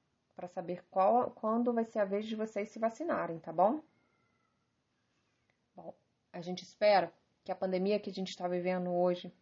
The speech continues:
da covid dezenove, né, que é causada pelo coronavírus, que é um tipo de vírus da família do sars,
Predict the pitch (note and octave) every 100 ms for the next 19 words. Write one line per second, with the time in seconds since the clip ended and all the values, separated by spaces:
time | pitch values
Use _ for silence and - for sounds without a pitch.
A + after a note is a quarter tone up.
0 | _ _ F3+ E3+ E3+ E3+ F3 E3+ E3 E3
1 | E3+ G3 F#3 E3+ E3+ _ _ _ F3+ F3+
2 | G3+ - F3 E3 E3 E3+ E3 E3+ E3 D#3+
3 | - E3 D#3+ D#3+ D#3 _ _ _ _ _
4 | _ _ - _ _ _ _ - F#3 F3
5 | F3+ E3 F3+ G#3 F3 - - _ _ _
6 | - - _ _ _ _ - A3 D4 E4
7 | - D4 B3 A#3+ A3+ A#3+ A#3+ - A3+ A#3
8 | A3 A3 A3 A3 - A3+ G#3+ G#3+ -